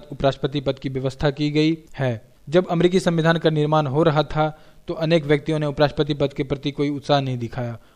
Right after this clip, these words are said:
और बेंजामिन फ्रैंकलिन जैसे व्यक्तियों ने उपराष्ट्रपति को व्यर्थ का महिमावान व्यक्ति भी कहा था, परंतु अन्य सदस्यों ने इस व्यक्ति की आवश्यकता और महत्व पर बल दिया।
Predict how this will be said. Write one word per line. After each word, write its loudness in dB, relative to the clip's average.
और 0
बेंजामिन 0
फ्रैंकलिन -2
जैसे 2
व्यक्तियों 0
ने -4
उपराष्ट्रपति -2
को -2
व्यर्थ 2
का -2
महिमावान -4
व्यक्ति -2
भी -6
कहा 0
था, -8
परंतु 2
अन्य -2
सदस्यों -2
ने -2
इस -8
व्यक्ति -2
की -2
आवश्यकता 0
और 0
महत्व -6
पर -2
बल 4
दिया। -4